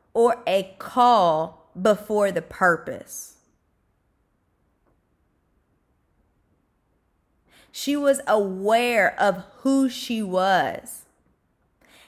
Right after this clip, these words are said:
and whose she was. So much so that she was willing to let go of or lose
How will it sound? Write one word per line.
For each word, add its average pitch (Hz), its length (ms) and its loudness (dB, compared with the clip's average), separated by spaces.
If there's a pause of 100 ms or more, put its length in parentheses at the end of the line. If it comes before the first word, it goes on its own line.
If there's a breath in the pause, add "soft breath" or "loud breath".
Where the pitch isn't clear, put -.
(160 soft breath)
and 208 340 -4 (200)
whose 302 680 0
she 208 280 -8
was. 165 720 -6 (3000 soft breath)
So 262 340 0
much 262 260 0
so 262 340 -2
that 220 120 -6
she - 140 -8
was 214 240 -4
willing 247 520 -2
to 185 420 -8 (260)
let 214 400 2
go 208 400 4
of 151 480 -2 (1700)
or 214 320 4
lose 180 1000 -4